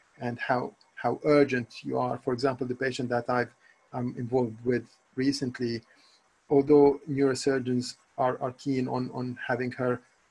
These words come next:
to have a fenestration, I think it's probably gonna be difficult for us to do that because one, you need to, at least here in Manchester, we fenestrate sequentially, we don't do them together.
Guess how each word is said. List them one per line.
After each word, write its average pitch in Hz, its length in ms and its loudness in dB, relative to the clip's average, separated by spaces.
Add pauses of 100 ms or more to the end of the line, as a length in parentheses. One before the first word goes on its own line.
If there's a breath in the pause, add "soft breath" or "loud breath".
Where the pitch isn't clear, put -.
(240)
to 123 80 -6
have 120 260 0
a 127 420 -4
fenestration, 127 760 0
I 131 140 -4
think 135 320 -6
it's 127 140 -4
probably 123 320 -8
gonna 123 160 -6
be 113 160 -6
difficult 127 500 -6
for 131 140 -8
us 120 120 -6
to - 80 -20
do 120 200 -8
that 117 240 -6
because 123 320 -8
one, 135 300 -2 (440 soft breath)
you 131 160 -2
need 135 220 0
to, 135 160 -2 (580)
at - 140 -8
least 123 160 -2
here 135 200 2
in 123 120 0
Manchester, 127 440 -4
we 123 120 0
fenestrate 123 580 0 (340)
sequentially, 127 640 -2
we 127 100 -2
don't 123 220 -4
do 120 120 -4
them 117 140 -2
together. 120 460 0